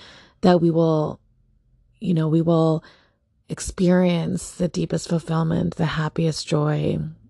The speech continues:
and just the happiness that we all want and seek and, and crave in this lifetime.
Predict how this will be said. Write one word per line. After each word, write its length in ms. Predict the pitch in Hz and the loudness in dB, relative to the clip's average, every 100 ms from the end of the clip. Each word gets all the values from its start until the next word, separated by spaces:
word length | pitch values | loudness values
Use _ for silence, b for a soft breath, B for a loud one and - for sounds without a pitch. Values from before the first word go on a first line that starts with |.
| _ _ | _ _
and 540 | 170 156 151 151 147 - b b b b b - - | -2 0 2 0 -4 -8 b b b b b -20 -8
just 220 | - 226 | -2 0
the 80 | 294 | 2
happiness 520 | 277 185 - 220 208 | 4 2 2 2 2
that 160 | - 175 | 0 0
we 100 | 180 | 0
all 240 | 185 190 | 2 2
want 380 | 175 165 185 180 | 0 0 0 0
and 180 | 175 156 | -2 -4
seek 440 | - 180 190 - | -6 -4 -4 -2
and, 280 | 165 156 156 - b b b - 185 - | -2 -2 -4 -8 b b b -6 -4 -2
and 180 | 170 160 | 0 0
crave 460 | - 180 175 226 | 0 4 4 4
in 160 | 180 170 | 2 0
this 200 | 165 - | -2 -4
lifetime. 840 | 156 175 196 - 151 160 170 160 | -4 -2 -4 -6 -6 -6 -6 -8